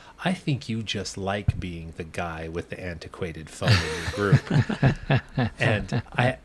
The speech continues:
Speaker 1: I thought I had to, I had to stop and think, and I thought, you know,
Speaker 2: There's something to that.
Speaker 1: he's not wrong.
Speaker 2: Yeah.
Speaker 1: And maybe, maybe it is time, you know. And do you know what? Taking that, um, you know, I had, uh,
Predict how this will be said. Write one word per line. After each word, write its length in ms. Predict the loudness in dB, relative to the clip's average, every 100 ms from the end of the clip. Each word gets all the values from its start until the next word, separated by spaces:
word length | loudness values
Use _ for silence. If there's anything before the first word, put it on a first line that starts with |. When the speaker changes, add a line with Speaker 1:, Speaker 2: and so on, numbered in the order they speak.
| -16 2
Speaker 1:
I 180 | 2
thought 240 | 2 -2 -4
I 40 |
had 220 | -2 -4 -4
to, 260 | -10 -8
I 40 | -4
had 140 | -4
to 60 | -4
stop 280 | -2 -2
and 80 | -2
think, 160 | -4 -4
and 80 | -4
I 20 |
thought, 240 | -6 -8
you 120 | -6 -4
know, 420 | -2 -2 -4 -6 -12 -20 -20 -20 -20 -8
Speaker 2:
There's 140 | -6 0
something 300 | 0 0 0
to 160 | 0
that. 180 | 0 -4
Speaker 1:
he's 220 | -6 -6
not 680 | -8 -10 -4 -2 -2 -6 -8 -6 -8 -6
wrong. 640 | -4 -4 -4 -6 -6 -8 -14 -10
Speaker 2:
Yeah. 300 | -4 -2 -4 -6 -10
Speaker 1:
And 180 | -6 -4
maybe, 460 | 0 0 0 -2 -4 -10
maybe 440 | -8 -6 -2 0 0
it 100 | 0
is 260 | 0 -2
time, 460 | -6 -4 -4 -4 -10 -18 -14 -14 -14 -20 -14
you 100 | -6
know. 160 | -4 -4 -8 -18 -20 -10
And 120 | -2
do 80 | 0
you 40 |
know 60 | 2
what? 280 | 0 -2 -6 -18 -20 -20 -20 -20 -20 -10
Taking 400 | -2 0 2 0
that, 440 | 0 0 -2 -4 -12 -18 -20 -20 -12
um, 320 | -4 -2 -4 -10 -18 -8
you 100 | -4
know, 100 | -2
I 80 | -2
had, 380 | -4 -6 -6 -12 -16
uh, 300 | -8 -8 -8